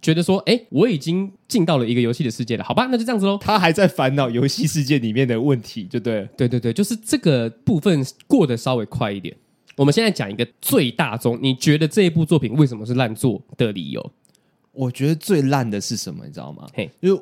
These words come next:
Speaker 2: 因为我，我们隔了两周才录音嘛，但是就算我们隔了一周，或者是我们看完这部作品直接录音，我还是会忘记它剧情到底在讲什么。
Speaker 1: 完全没有记忆点。
Speaker 2: 它没有任何的记忆点，像比方说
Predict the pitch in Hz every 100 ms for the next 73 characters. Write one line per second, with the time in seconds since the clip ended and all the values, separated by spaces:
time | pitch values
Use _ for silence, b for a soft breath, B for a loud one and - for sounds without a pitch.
0 | - 190 160 127 120 120 113 113 117 117
1 | 117 101 92 113 113 104 107 104 92 90
2 | - - 214 208 190 - 196 135 - 151
3 | 101 104 _ 120 110 113 110 - 117 123
4 | 143 135 120 117 117 143 127 135 104 107
5 | 107 107 _ - 151 123 107 87 92 _
6 | _ _ _ 143 127 127 101 92 117 117
7 | 113 110 98 92 B B - 117 113 -
8 | 104 131 - 190 147 143 143 135 113 -
9 | 104 117 - 135 110 95 120 104 104 -
10 | 71 98 - - - 123 139 147 127 120
11 | 117 113 110 - 196 190 165 160 156 139
12 | 120 110 101 127 120 104 90 151 117 120
13 | 135